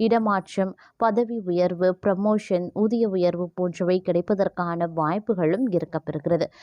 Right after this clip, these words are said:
உத்தியோகத்துல வந்து உயர் அதிகாரிகள் மத்தியில கொஞ்சம் அனுசரணையோடு விட்டு கொடுத்து சென்றீங்க அப்படின்னா, பெரிய அளவுல பாதிப்புகள் இல்ல. தங்களுக்கு கிடைக்கக்கூடிய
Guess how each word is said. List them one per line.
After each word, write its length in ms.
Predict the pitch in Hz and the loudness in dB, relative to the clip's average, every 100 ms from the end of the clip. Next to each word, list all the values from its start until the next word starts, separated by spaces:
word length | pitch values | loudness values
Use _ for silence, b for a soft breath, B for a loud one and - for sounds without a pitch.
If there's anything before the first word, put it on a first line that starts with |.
| b b | b b
உத்தியோகத்துல 800 | 214 208 254 277 277 - 240 226 | 0 2 2 2 0 0 2 2
வந்து 360 | 202 190 269 240 | 2 2 2 4
உயர் 280 | 214 240 | 2 2
அதிகாரிகள் 840 | 240 220 208 208 214 269 262 240 185 | 2 -2 -4 -2 0 0 2 2 2
மத்தியில 580 | 170 170 233 214 170 208 311 b b | 0 -2 -2 -2 0 0 0 b b
கொஞ்சம் 440 | 269 285 294 294 - | 2 4 4 2 0
அனுசரணையோடு 760 | 214 226 226 226 202 180 214 208 | 0 0 0 -2 2 2 0 0
விட்டு 260 | 190 - | -2 0
கொடுத்து 360 | 196 185 175 220 208 | 0 -2 -2 -4 -4
சென்றீங்க 480 | 180 185 175 185 175 | -4 -2 -2 0 -2
அப்படின்னா, 280 | 175 185 | -2 -2
பெரிய 440 | 247 202 185 208 190 | 0 0 0 0 0
அளவுல 300 | 175 190 190 | 0 2 2
பாதிப்புகள் 680 | 175 170 180 175 180 180 165 | 0 -2 -4 -6 -4 -2 0
இல்ல. 340 | 165 220 339 b b | 2 0 -2 b b
தங்களுக்கு 500 | 269 269 311 311 285 | -2 2 2 2 0
கிடைக்கக்கூடிய 600 | 262 233 247 - 220 | 0 0 -2 0 0